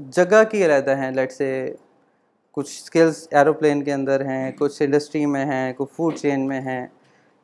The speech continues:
कैमरा को ऑपरेट करना भी एक स्किल है। इंडस्ट्री में कौन कौन सी स्किल्स हैं? इलेक्ट्रिकल, मैकेनिकल, फैब्रिकेशन, फिटिंग, एनालिसिस, प्लानिंग, ऑटोमेट, वेल्डिंग,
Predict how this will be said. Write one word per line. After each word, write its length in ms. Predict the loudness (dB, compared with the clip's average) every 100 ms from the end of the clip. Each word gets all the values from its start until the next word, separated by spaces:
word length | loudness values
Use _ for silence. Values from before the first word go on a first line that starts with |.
| 2
कैमरा 300 | 4 4 2
को 120 | 0
ऑपरेट 320 | 0 2 2
करना 240 | 2 0 0
भी 100 | 0
एक 100 | -4
स्किल 340 | -4 -4 -2
है। 160 | -4 -6 _ _ _ _ _
इंडस्ट्री 360 | 2 6 6 6
में 140 | 4
कौन 180 | 4 2
कौन 100 | 2
सी 120 | 0
स्किल्स 320 | -2 2 2 4
हैं? 140 | 4
इलेक्ट्रिकल, 380 | 2 2 0 -2
मैकेनिकल, 400 | 0 0 0 0
फैब्रिकेशन, 680 | 2 2 2 -2 0 -2
फिटिंग, 500 | 0 0 0 0 -2
एनालिसिस, 640 | -2 0 0 0 0 0 -2
प्लानिंग, 540 | -2 0 0 -4 -8 -12 0
ऑटोमेट, 560 | 0 2 0 0 -2
वेल्डिंग, 400 | 0 0 -2 -6